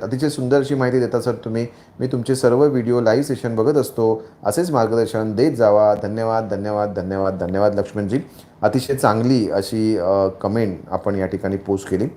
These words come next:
अ, नक्कीच अशीच, अ, माहिती, आमचा उद्देश एक आहे की आयुर्वेदाची माहिती सगळ्या लोकांपर्यंत पोचावी. अ, फार चांगल्या चांगल्या गोष्टी आयुर्वेदामध्ये सांगितलेल्या आहेत,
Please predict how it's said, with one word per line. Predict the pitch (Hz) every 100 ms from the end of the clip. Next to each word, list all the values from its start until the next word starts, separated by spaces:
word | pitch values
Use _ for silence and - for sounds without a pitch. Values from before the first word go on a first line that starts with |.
| - - - - 98
अ, | 95 95
नक्कीच | 90 - 147 147
अशीच, | 135 123 120 127
अ, | 117 110
माहिती, | 92 95 117 110 80
आमचा | 98 - 131
उद्देश | 127 120 160
एक | 165
आहे | 147 _ _ 165
की |
आयुर्वेदाची | 165 120 139 151 147 151
माहिती | 101 101 143
सगळ्या | 139 107 113
लोकांपर्यंत | 110 98 110 110 110 110
पोचावी. | - - - 92 107 - - - -
अ, | 110 110 104
फार | 147
चांगल्या | - 117 139
चांगल्या | 147 151 147
गोष्टी | 127 120 147
आयुर्वेदामध्ये | 113 117 127 127 135
सांगितलेल्या | 127 98 113 123 110
आहेत, | 95